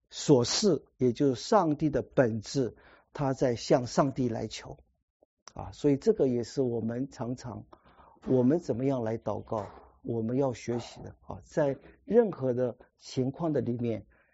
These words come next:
你怎么样来向上帝来祷？比如说你这个孩子，你有个小孩子这么淘气啊，你这个小孩子这么悖逆，对不对？啊，你一下子你就是一打就是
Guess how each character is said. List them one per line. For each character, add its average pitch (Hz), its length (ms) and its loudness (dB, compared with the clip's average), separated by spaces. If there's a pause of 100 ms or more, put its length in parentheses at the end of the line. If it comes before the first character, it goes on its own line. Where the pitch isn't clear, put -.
(100)
你 135 280 4
怎 156 220 0
么 123 140 2
样 143 320 4 (240)
来 117 300 -2
向 123 340 0
上 135 320 -2
帝 127 100 -2
来 117 140 0
祷？ 110 180 -2
比 117 140 -2
如 139 60 2
说 156 100 2
你 131 180 2
这 156 100 0
个 147 120 0
孩 123 240 -2
子， 117 240 -12 (340)
你 135 160 2
有 143 160 6
个 135 140 2
小 117 200 -2
孩 120 200 -2
子 120 160 -6
这 - 160 -2
么 147 120 2
淘 113 360 -6
气 - 280 -10
啊， 95 140 -14 (460)
你 131 140 2
这 185 120 6
个 170 100 8
小 143 260 0
孩 131 200 -2
子 127 240 -6
这 226 180 4
么 165 160 0
悖 156 320 2
逆， 135 280 0 (540)
对 135 120 -2
不 123 60 -4
对？ 117 240 -4 (400)
啊， 107 200 -8
你 127 120 0 (180)
一 156 60 0
下 170 260 4
子 131 180 -2
你 123 120 0
就 160 180 0
是 139 180 -2 (680)
一 226 120 4
打 131 300 2
就 165 220 2
是 151 120 -6